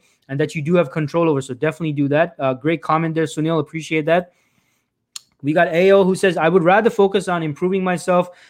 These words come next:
my resume, et cetera. Focusing what I don't have control over is a waste of time and energy."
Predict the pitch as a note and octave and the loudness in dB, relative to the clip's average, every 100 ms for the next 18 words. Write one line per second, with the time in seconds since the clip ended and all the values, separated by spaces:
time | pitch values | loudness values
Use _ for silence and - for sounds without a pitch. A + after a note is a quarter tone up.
0 | _ C3 B2+ D3+ E3 F#3 D#3+ C#3+ - E3+ | _ -8 -2 0 0 0 0 0 0 2
1 | F3+ E3+ F#3 F3+ F#3+ G#3 F3 E3+ E3 C#3+ | 4 2 0 -2 -2 -2 0 2 2 2
2 | D#3+ E3+ D3+ D#3+ D3 E3 E3+ E3+ G3 G3 | 0 -2 -4 -8 -4 -2 -2 0 -2 -2
3 | _ _ _ D#3 C#3 C#3 E3+ F#3+ G3 C#3+ | _ _ _ -6 -2 2 4 4 0 -2
4 | - E3 F3+ D#3+ D3+ D#3+ C#3 | 0 0 2 0 -2 -2 -4